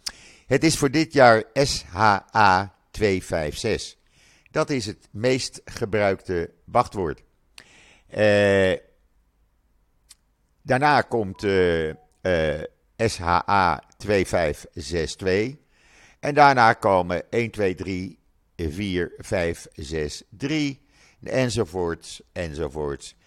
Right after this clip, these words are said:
Lees het in de Jeruzalem Post. Eh, ja, kan dat dan niet meer, eh, gehackt worden? Natuurlijk kan dat gehackt worden. Helemaal nu ze dus door de Jeruzalem Post online zijn, eh,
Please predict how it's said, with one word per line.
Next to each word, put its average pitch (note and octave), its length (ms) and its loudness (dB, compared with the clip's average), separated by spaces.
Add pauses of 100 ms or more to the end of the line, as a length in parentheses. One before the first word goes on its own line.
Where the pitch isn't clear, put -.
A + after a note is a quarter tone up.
(120)
Lees A#2+ 340 -2
het G#2 340 -4
in F2+ 460 -6
de F2+ 420 -6
Jeruzalem F2+ 680 -8
Post. F2+ 420 -4 (540)
Eh, G#2+ 460 2 (540)
ja, F2+ 600 -2 (720)
kan A#2+ 200 4
dat G2 160 0
dan F2+ 140 -2
niet F#2 160 -6
meer, E2 400 -2
eh, D#2+ 240 -2
gehackt G2 420 -2
worden? G2 460 -2
Natuurlijk E3+ 520 0
kan C3+ 180 0
dat A2 160 0
gehackt A2 440 -2
worden. F2 380 -4 (480)
Helemaal A#2+ 720 4
nu A#2 240 -4
ze B2 160 -4
dus G#2 300 -2
door G2+ 200 -2
de G2 100 -8
Jeruzalem G2 540 -6
Post E2 540 -4
online G2+ 600 -4
zijn, F#2 500 -6
eh, F2+ 160 -4